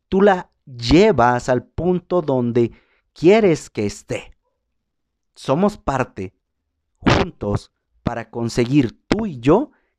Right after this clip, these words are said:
que esta información llegue a las personas que lo necesitan, que esta información llegue a aquellos que en este momento requieren una palabra de aliento, requieren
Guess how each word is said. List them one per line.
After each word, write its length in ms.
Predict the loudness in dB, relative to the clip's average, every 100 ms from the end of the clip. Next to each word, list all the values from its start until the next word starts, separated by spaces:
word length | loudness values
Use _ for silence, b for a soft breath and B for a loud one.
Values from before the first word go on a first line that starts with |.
| -6
que 100 | -4
esta 200 | -2 -2
información 720 | 0 0 0 0 0 0 0
llegue 320 | 2 0 2
a 60 | 2
las 220 | 2 -2
personas 600 | -6 -6 -2 0 0 -4
que 140 | -6 -4
lo 140 | -2
necesitan, 720 | -2 -4 -6 -6 -8 -8 -10 b b b -8
que 100 | -6
esta 160 | -2
información 760 | -2 0 0 0 2 0 0 0
llegue 500 | 2 2 0 -2 -4 b b b
a 100 | -4
aquellos 460 | -2 0 0 -2 -4
que 280 | -8 -8 _ _ _ -8
en 220 | -4 0
este 260 | -2 -2 -2
momento 580 | 0 0 -2 0 2
requieren 720 | 2 0 -2 -2 2 4 4
una 280 | 2 0 0
palabra 460 | 0 2 2 2 2
de 100 | 0
aliento, 600 | 0 0 -2 0 0 0 B B B
requieren 680 | -6 -6 0 2 2 -2 -8